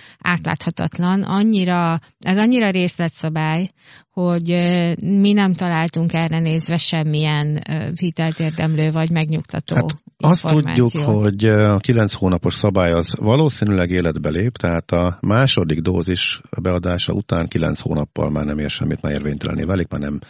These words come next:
Speaker 2: leszünk ismét oltottnak
Speaker 1: És
Speaker 2: tekinthetőek.
Speaker 1: akkor lesz a harmadik, tehát elvileg
Speaker 2: Tehát
Speaker 1: akkor két oltással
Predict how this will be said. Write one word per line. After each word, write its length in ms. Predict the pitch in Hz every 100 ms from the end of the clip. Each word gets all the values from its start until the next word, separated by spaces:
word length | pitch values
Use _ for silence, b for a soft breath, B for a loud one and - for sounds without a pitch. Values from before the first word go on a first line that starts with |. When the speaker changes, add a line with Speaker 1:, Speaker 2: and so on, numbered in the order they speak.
| B _
Speaker 2:
leszünk 340 | - - 71
ismét 300 | - - 73
oltottnak 460 | 73 - - - -
Speaker 1:
És 80 |
Speaker 2:
tekinthetőek. 500 | 160 - 160 - 160
Speaker 1:
akkor 80 | 151
lesz 300 | 165 170 -
a 60 | 151
harmadik, 600 | 147 160 190 240 254 -
tehát 440 | - 185 156 151
elvileg 360 | 165 147 147 120
Speaker 2:
Tehát 360 | 170 196 131
Speaker 1:
akkor 340 | 175 175 - 190
két 340 | - 170 -
oltással 920 | 156 156 147 147 143 - 196 214 220